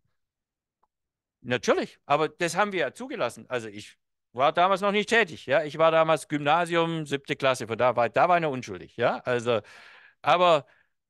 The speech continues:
das Gleiche passiert jetzt im niedergelassenen Bereich.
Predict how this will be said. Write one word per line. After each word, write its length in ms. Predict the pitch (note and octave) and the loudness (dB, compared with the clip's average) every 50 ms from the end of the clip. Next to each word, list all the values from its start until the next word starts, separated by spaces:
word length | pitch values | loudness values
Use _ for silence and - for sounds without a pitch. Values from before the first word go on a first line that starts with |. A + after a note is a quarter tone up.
| _ _ _ _ _ _ _ _ _ _ _ - | _ _ _ _ _ _ _ _ _ _ _ -4
das 200 | F3 E3+ - - | -2 -2 0 0
Gleiche 300 | G#3 G#3+ B3+ C4 D4 - | 2 2 2 0 -2 0
passiert 320 | - A#3+ A3+ A3+ A#3+ A#3+ | 0 0 2 2 0 0
jetzt 120 | A#3 - | 0 -2
im 100 | A#3+ A3+ | -2 0
niedergelassenen 580 | A3+ C4 C4 B3 G#3 F3+ D#3 C#3 - D3 B2 G#2 | 2 2 2 2 2 2 2 2 0 -4 -6 -6
Bereich. 320 | A#2+ A2 G2 F#2 G2 G2 | -6 -6 -6 -8 -10 -12